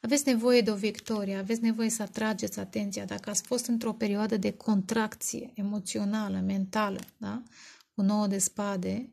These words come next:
și lacrimile pe care le-am văzut în ultima vreme, interesant, oho, oho, interesant.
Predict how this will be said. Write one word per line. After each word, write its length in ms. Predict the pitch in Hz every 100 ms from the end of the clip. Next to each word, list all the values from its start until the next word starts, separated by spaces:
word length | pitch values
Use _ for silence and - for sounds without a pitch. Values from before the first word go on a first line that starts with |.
| _
și 220 | - 196
lacrimile 500 | 190 196 208 196 196
pe 120 | 190
care 200 | 190 196
le-am 140 | 196 190
văzut 340 | 185 214 240 - - - -
în 120 | - 220
ultima 360 | 226 233 226
vreme, 600 | 196 196 190 196 254 - _ _ _ _ _ - - - -
interesant, 680 | 233 247 240 240 277 - 233
oho, 440 | 233 226 240 233 - _ _ _ -
oho, 400 | 247 226 247 240
interesant. 880 | 226 220 233 233 - 233 208 -